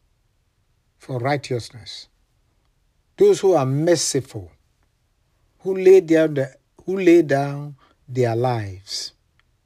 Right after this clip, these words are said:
for the sake of the kingdom. Above all, the clean of heart, those who are chaste, who have a clean heart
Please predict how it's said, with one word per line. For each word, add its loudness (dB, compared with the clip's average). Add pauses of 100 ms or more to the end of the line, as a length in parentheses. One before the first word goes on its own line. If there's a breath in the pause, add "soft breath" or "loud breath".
(140)
for -10
the -6
sake -8 (1200)
of -10
the -10
kingdom. -8 (1400)
Above 4
all, 2
the -2
clean 2
of 0
heart, -10
those 0
who -4
are -4
chaste, -4 (1800)
who -8
have -2
a 2
clean 0
heart -6